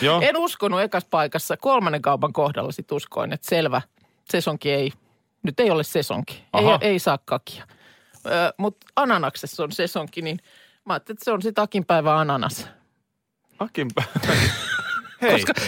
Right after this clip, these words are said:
Speaker 2: mut tää kak-, tää oli siis, suunnitelma muuttu, joutu, joutu soveltaa.
Speaker 1: Tää on upea juttu. Tää on
Speaker 2: Et, et
Speaker 1: upea
Speaker 2: ole
Speaker 1: juttu.
Speaker 2: hyvä. No ei muuta, sit seuraava piste oli Alkossa rakia sieltä hakemaan.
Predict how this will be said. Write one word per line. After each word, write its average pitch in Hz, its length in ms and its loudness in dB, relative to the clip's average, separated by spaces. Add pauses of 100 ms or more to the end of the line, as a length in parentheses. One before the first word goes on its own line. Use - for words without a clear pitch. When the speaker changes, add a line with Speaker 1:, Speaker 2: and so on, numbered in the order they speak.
Speaker 2:
mut 220 180 -2
tää 262 120 4
kak-, 294 240 2 (100)
tää 254 140 4
oli 220 120 2
siis, 226 200 -2 (160)
suunnitelma 233 540 0
muuttu, 190 480 0
joutu, 196 460 -2
joutu 196 300 -4
soveltaa. 175 380 0
Speaker 1:
Tää 185 100 6
on 175 140 4
upea 123 280 2
juttu. 98 560 -2
Tää 143 140 4
on 135 80 2
Speaker 2:
Et, 143 60 2
et - 60 0
Speaker 1:
upea 101 220 4
Speaker 2:
ole 208 120 4
Speaker 1:
juttu. 214 120 -2
Speaker 2:
hyvä. 180 200 -2 (220)
No 226 180 -4
ei 277 140 2
muuta, 262 260 -4
sit 247 200 -10
seuraava 240 360 2
piste 196 340 -4
oli 185 240 0 (120)
Alkossa 196 720 -2 (440)
rakia 175 440 0 (540)
sieltä 147 240 0
hakemaan. 151 540 -2